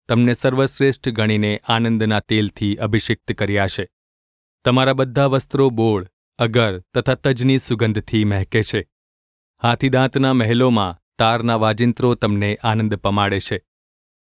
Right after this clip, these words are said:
રાજાની દીકરીઓની મધ્યે કેટલીક સ્ત્રીઓ આદરમાન છે. તમારે જમણે હાથે ઓફીરના સોનાથી શણગારેલા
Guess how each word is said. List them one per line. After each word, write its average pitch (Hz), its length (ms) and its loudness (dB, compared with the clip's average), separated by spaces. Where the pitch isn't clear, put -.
રાજાની 127 420 2
દીકરીઓની 139 520 0
મધ્યે 113 440 2
કેટલીક 113 480 -4
સ્ત્રીઓ 101 400 0
આદરમાન 104 600 -2
છે. - 260 -6
તમારે 135 300 4
જમણે 131 360 0
હાથે 131 340 0
ઓફીરના 117 680 0
સોનાથી 117 500 0
શણગારેલા 104 720 -2